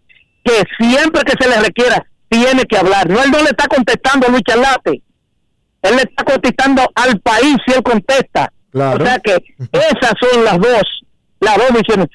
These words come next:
Speaker 1: Aquel, todo el mundo sabe que está buscando un, un, un mejor posicionamiento para hacer, para lanzar una candidatura que tiene cuarenta años atrás de eso. Y el otro no puede venir a contestar y que, que yo no voy a hablar. ¿Cómo que tú no vas a hablar?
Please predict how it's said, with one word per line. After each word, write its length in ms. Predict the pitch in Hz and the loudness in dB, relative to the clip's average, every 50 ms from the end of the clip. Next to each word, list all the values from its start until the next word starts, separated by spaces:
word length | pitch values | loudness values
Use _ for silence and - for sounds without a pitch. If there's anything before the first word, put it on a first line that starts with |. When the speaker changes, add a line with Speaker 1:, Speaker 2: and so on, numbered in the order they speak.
| - | -6
Speaker 1:
Aquel, 680 | - 233 220 233 - - 277 311 339 339 330 330 339 - _ _ _ _ _ _ _ _ - - - | -4 -2 -2 -2 -2 -2 0 2 2 2 2 2 0 -2 _ _ _ _ _ _ _ _ -20 -10 -4
todo 120 | - 240 277 | 0 0 2
el 80 | 285 | 2
mundo 160 | 277 269 254 226 | 2 2 2 0
sabe 140 | - 262 269 | 0 0 0
que 60 | 214 | -2
está 160 | 226 - 247 | 0 0 0
buscando 480 | 254 240 - - 247 254 240 220 - - _ _ _ _ | 0 0 0 0 0 2 2 0 0 -2 _ _ _ _
un, 200 | - 233 247 269 | -2 0 2 2
un, 180 | 277 254 254 233 | 2 2 0 0
un 200 | - 240 247 269 | 0 0 0 2
mejor 300 | 269 269 233 247 277 254 | 2 2 2 2 0 0
posicionamiento 880 | - 254 226 202 233 175 214 220 220 214 233 262 277 294 285 - - 508 - - _ _ _ _ | 0 0 -2 0 0 0 0 0 2 2 2 2 2 2 0 0 0 -2 -2 -4 _ _ _ _
para 220 | - 226 220 208 190 | -6 -2 -2 -2 -2
hacer, 380 | - - 254 262 262 240 - _ _ _ | -2 0 0 0 0 0 -2 _ _ _
para 240 | - 214 220 220 208 | -2 -2 0 0 0
lanzar 300 | 214 - 185 247 269 269 | 0 0 0 0 0 2
una 120 | 254 247 | 2 0
candidatura 640 | 233 247 226 226 240 233 214 - 240 247 247 196 - - - _ | 0 0 0 2 2 0 0 0 0 0 0 0 -2 -6 -12 _
que 200 | - 240 233 220 | -4 -2 -2 -2
tiene 520 | 185 - 233 254 277 294 277 233 - _ _ _ _ | -2 -2 0 0 2 2 0 -2 -4 _ _ _ _
cuarenta 640 | - 254 262 247 247 277 302 320 294 220 - 254 254 | 0 0 2 2 2 2 0 0 0 0 0 0 2
años 160 | 262 247 233 | 2 2 0
atrás 240 | 202 - - 226 208 | 0 0 0 0 0
de 120 | 185 165 | 0 0
eso. 200 | 151 - - 107 104 - _ _ _ _ _ _ _ _ | -2 -2 -6 -10 -14 -14 _ _ _ _ _ _ _ _
Y 360 | - 254 269 277 294 - - 262 | -2 0 2 2 2 2 2 0
el 260 | 269 262 262 262 254 | 2 2 2 2 0
otro 320 | 226 - - 208 208 - - _ _ _ _ _ _ _ _ _ | 0 0 0 0 0 -2 -4 _ _ _ _ _ _ _ _ _
no 140 | - 233 262 | -4 -2 0
puede 280 | 233 - 262 254 254 247 | 0 0 2 2 2 2
venir 220 | 240 233 240 247 | 2 2 2 0
a 40 | 233 | 0
contestar 480 | - 233 190 - 220 - - 226 226 214 | 0 -2 0 -2 -4 -2 0 0 0 0
y 20 | |
que, 200 | - - 165 - _ _ _ _ _ - | 0 -2 -4 -4 _ _ _ _ _ -2
que 140 | 254 247 214 | -2 0 2
yo 180 | 247 262 277 269 | 2 2 2 2
no 140 | 269 262 | 2 2
voy 220 | 254 247 247 254 247 | 2 2 2 2 2
a 40 | 214 | 2
hablar. 220 | 202 190 196 190 185 | 2 2 0 0 0
¿Cómo 240 | - 247 269 262 240 | 0 0 0 0 -2
que 80 | 226 - | -2 -2
tú 80 | 220 | 0
no 120 | 214 202 185 | 0 2 2
vas 100 | 180 170 | 2 2
a 20 | |
hablar? 260 | 156 156 143 127 113 | 2 2 0 -2 -4